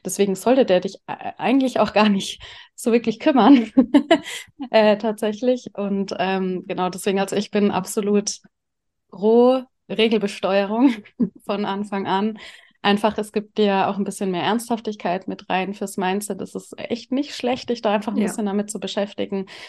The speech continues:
Speaker 1: Du kannst dir die Vorsteuer von den Rechnungen, die du bekommst, wiederholen.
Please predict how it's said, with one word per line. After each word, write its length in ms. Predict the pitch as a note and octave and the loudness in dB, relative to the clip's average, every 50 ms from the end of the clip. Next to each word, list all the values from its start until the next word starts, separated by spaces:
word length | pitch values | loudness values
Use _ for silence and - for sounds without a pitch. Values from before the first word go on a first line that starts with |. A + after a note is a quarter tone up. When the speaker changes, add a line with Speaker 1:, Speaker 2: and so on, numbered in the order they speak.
| - _ | -20 _
Speaker 1:
Du 80 | - G#3+ | -12 -6
kannst 380 | G#3+ - A#3 A3 A3 G#3+ - - | 0 2 2 2 2 0 -4 -4
dir 40 | G3 | -6
die 60 | F#3+ | -6
Vorsteuer 840 | - - A3 A3 A3 G#3+ - - - G3 F#3 F3+ - F#3 F3+ - - | -4 0 0 2 2 0 -2 -4 -4 -2 -2 -2 -2 -4 -4 -6 -8
von 240 | - - - G3 F#3 | -12 -8 -6 -4 -4
den 300 | F#3 F#3 F#3+ - - - - - | -4 -6 -6 -8 -10 -16 -20 -12
Rechnungen, 500 | - - F#3+ F#3+ - G3+ F#3+ F#3 F#3 F3+ | -6 -6 -6 -4 -4 -6 -4 -4 -4 -4
die 80 | F#3 F#3 | -4 -4
du 140 | A3 A3+ | -4 -2
bekommst, 500 | G#3+ G#3+ G#3 G#3 G#3 F#3+ F#3+ F#3+ - - | -2 -2 -2 -2 -2 -2 -2 -4 -6 -8
wiederholen. 600 | - G3+ G3+ F#3+ F#3+ F#3 G3 F#3+ F#3 F#3 F#3 F#3+ | -6 -4 -4 -6 -4 -4 -2 0 0 -2 -2 -6